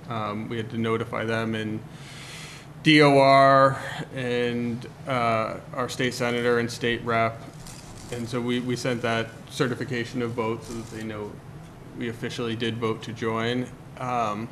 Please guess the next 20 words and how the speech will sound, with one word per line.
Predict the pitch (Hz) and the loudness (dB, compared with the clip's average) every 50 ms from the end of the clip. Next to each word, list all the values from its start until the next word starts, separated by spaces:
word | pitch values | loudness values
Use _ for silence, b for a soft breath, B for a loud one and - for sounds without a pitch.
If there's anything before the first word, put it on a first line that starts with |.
| - - | -14 -14
looking | - 117 - - 123 120 | -14 -12 -10 -10 -10 -8
forward | - 123 113 117 113 | -4 -2 -2 -2 -2
to | 120 | -2
hearing | - 120 113 117 117 113 | -4 -2 -2 -2 -2 -2
back | 113 107 110 113 - | -2 -2 -2 -4 -4
from | - 123 120 117 | -4 -4 -2 -2
them. | 113 113 113 113 117 113 113 117 117 - | -2 -2 -2 -2 -2 -2 -2 -4 -6 -8
Still | - - - - 143 131 127 127 131 | -10 -8 -2 0 2 2 4 4 2
waiting | 127 131 131 127 123 123 123 123 | 2 4 4 4 4 2 0 0
to | 123 - 127 | -2 -4 -6
hear | 117 - 135 127 123 123 123 | -4 -2 0 2 2 2 2
about | 117 120 120 120 120 120 113 - - | 2 2 2 2 0 0 -2 -6 -6
the | - 123 120 120 117 117 113 113 113 B B B B B B B B B B B | -4 -2 0 0 0 0 0 -2 -4 B B B B B B B B B B B
state | - - - 131 127 120 - - | -8 -2 2 2 2 2 0 -4
spraying | - - - - - 127 123 120 117 117 117 113 - | -8 -10 -6 -2 2 4 6 6 6 4 2 0 -2
opt-out | - 107 113 120 113 - - - 131 117 120 127 135 135 - - | -2 0 2 0 0 -2 -4 -2 0 2 2 2 2 0 -2 -6
that | 139 | -6
we | 131 139 135 | -4 -4 -4
applied | 135 131 - 143 131 127 127 131 127 | -4 -2 -2 0 2 2 2 0 -2
for, | 131 - 143 139 135 135 135 131 135 131 135 | -4 -4 -2 2 4 4 4 4 4 2 0